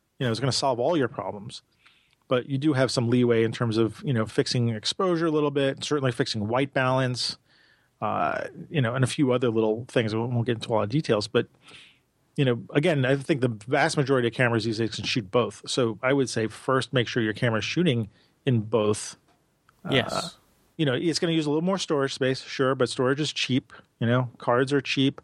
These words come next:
Speaker 1: hard drives are cheap. Uh, and then, you know, a year down the line, you can go back and say, "Oh, man, you know, those first pictures I shot, I shot 'em with raw, so I can go and, I can go and mess with them and make a better version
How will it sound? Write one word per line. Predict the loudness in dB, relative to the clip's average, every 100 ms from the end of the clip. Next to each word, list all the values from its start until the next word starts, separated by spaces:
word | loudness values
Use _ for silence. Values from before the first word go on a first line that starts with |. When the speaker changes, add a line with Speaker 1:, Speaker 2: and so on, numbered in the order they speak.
| -20 -20 -20 _ -10
Speaker 1:
hard | -2 0
drives | 2 2 2
are | -2
cheap. | 0 -2 -2 _ _ _ _ _ -4
Uh, | 0 0 0
and | 0 0
then, | 0 -2 -8 _ _ -10
you | -2
know, | 0 0
a |
year | 0 0
down | 0 0
the | 0
line, | 0 0 0 -2 -4
you | -4
can | -4 -4
go | 0
back | 0 0 -2
and | -2
say, | -2 -2
"Oh, | -2 -2
man, | -2 -4 -4 -2
you |
know, | -2
those | 0 -2
first | 0 -4 -2
pictures | -2 0 0
I | 0
shot, | 0 0 0
I |
shot | 0 2
'em | 0
with | 0
raw, | 0 -2
so | -2
I | -4
can | 0
go | 2
and, | 2 -2 _ -20 _ _ -2
I |
can | 0
go | 2 2
and | 2
mess | 0 0
with | 0
them | 2
and | 2
make | 2
a | 2
better | 2 2 2
version | 0 0 0 -2 -4